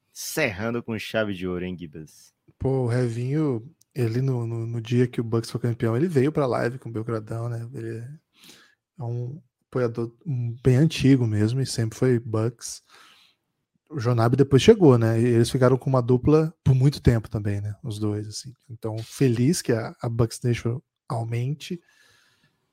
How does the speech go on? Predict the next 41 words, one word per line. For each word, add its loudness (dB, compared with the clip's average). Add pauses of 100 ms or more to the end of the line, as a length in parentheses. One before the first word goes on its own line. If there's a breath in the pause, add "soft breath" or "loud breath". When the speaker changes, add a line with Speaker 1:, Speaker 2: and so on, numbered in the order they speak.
(280)
Speaker 2:
E -4
feliz 6
com -4
um -6
bom 2
momento -2
do 0
Bucks, -2
hein? -8 (240)
O -12
Bucks -6
de -6
um -6
time, -8 (640)
cara. 0
Speaker 1:
Venceu -6
mais -4
uma -2
ontem, -6
né? -10
Venceu -4
o -4
Bulls. -8 (180)
É, 0
mas 2
eu 0
não 2
queria 0
falar -2
dos -6
jogos -2
de -8
ontem, -4
não, -6
viu, -10
Gibas? -14 (360)
Speaker 2:
Boa. -2 (220)
Hum, -10 (340)
deixa -4
quieto, -6
então. -12